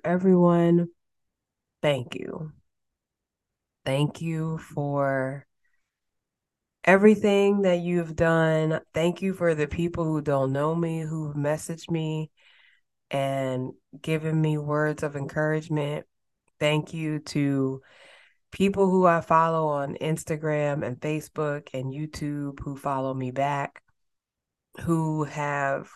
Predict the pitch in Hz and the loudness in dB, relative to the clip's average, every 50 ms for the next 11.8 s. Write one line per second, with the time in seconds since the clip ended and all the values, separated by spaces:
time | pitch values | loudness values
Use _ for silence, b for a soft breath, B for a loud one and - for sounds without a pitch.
0 | - - - - 135 131 131 131 135 - 143 - - 170 170 170 170 160 156 151 | -14 -6 -4 -2 -2 0 -2 -2 -4 -6 -6 -4 0 0 0 0 0 -2 -4 -4
1 | 147 147 151 156 151 151 151 147 151 156 143 143 139 143 143 143 143 139 135 135 | -4 -6 -4 -4 -2 -2 -2 -4 -4 -6 -8 -6 -4 -4 -2 -2 -2 -2 -2 -4
2 | 135 135 - - _ _ _ _ _ _ _ - 156 151 151 151 147 147 143 143 | -6 -8 -10 -16 _ _ _ _ _ _ _ -4 -2 0 0 2 0 0 0 -2
3 | 143 143 147 147 - - _ b b b b b b b b _ _ _ _ - | -2 -6 -8 -12 -16 -20 _ b b b b b b b b _ _ _ _ -2
4 | 156 156 151 151 147 - 151 143 143 147 151 151 151 156 160 - _ _ _ _ | 0 2 2 0 0 -4 -6 -4 -4 -4 -4 -4 -6 -8 -10 -14 _ _ _ _
5 | _ _ _ _ _ _ _ _ _ _ _ _ _ - - - - - - 175 | _ _ _ _ _ _ _ _ _ _ _ _ _ -16 -16 -12 -8 -2 2 4
6 | 170 170 170 165 170 - - 175 160 170 170 170 175 170 - 160 156 151 147 147 | 4 4 4 2 0 -2 -2 -2 0 -2 -2 -4 -4 -6 -4 -4 -2 -2 -2 -2
7 | 147 - 156 156 156 156 156 156 156 151 151 147 135 135 131 131 - - 147 147 | -2 -4 -4 -2 -2 -2 -2 -2 -4 -4 -4 -4 -4 -6 -6 -8 -8 -6 -4 -2
8 | 151 151 151 156 156 151 151 151 - - _ b b b b b b b b b | 0 0 0 0 0 0 -2 -2 -6 -12 _ b b b b b b b b b
9 | b b _ _ - - 156 139 139 135 131 131 135 139 - - 151 - _ _ | b b _ _ -10 -8 -6 -4 -4 -4 -4 -4 -6 -8 -10 -12 -14 -16 _ _
10 | _ _ _ _ _ _ _ _ _ _ _ - - 156 156 147 143 156 151 147 | _ _ _ _ _ _ _ _ _ _ _ -2 -2 -2 -2 0 -2 -2 0 0
11 | 143 139 139 139 139 - - 156 143 147 139 135 135 131 131 131 | 0 0 -2 -2 -4 -6 -4 -2 0 0 2 0 0 -2 -4 -6